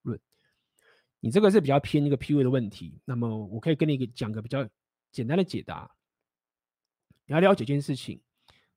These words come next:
当你在跟你想要追的女生，假设是叫 A 好了，跟她的闺蜜叫 B 或者是其他人 B 以上，你要做的任务的心态概念就很简单，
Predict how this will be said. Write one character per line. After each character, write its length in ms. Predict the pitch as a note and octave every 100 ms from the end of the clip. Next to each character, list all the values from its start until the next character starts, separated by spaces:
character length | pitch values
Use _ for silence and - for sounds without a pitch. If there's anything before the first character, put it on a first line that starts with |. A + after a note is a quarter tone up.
| _
当 400 | F3+ F#3+ G#3+ G#3
你 200 | A#2+ F#2+
在 440 | - D#3+ C#3+ A#2+ - -
跟 360 | D3 C#3+ D#3 - _
你 140 | A#2
想 200 | C#3 G#2
要 60 | B2
追 220 | B2 D3
的 80 | C3+
女 160 | G#2+ D2+
生， 180 | A#2
假 120 | A#2 G#2+
设 60 |
是 80 | B2+
叫 120 | B2+ -
A 160 | C3
好 180 | C3 C3
了， 80 | C#2 _ _ _ _
跟 80 | C3+
她 40 |
的 100 | B2
闺 240 | B2+ D#3
蜜 160 | F#3 C3
叫 180 | D#3 C3
B 320 | - C3 C3+
或 120 | - C3
者 60 |
是 60 | B2+
其 80 | A#2+
他 120 | A#2
人 160 | F2+ D#2+
B 160 | A#2+ A#2+
以 80 |
上， 280 | - A2 - _ _ _ _ _ _ _
你 100 | A#2+
要 120 | D3+
做 200 | G3 A3+
的 80 | E3+
任 120 | F#3
务 120 | F3+
的 160 | C3+ B2 -
心 200 | - D3+
态 120 | E3 D#3
概 120 | D#3
念 80 | C#3
就 60 |
很 120 | B2+
简 160 | A#2+ C#2
单， 240 | G2 D#2+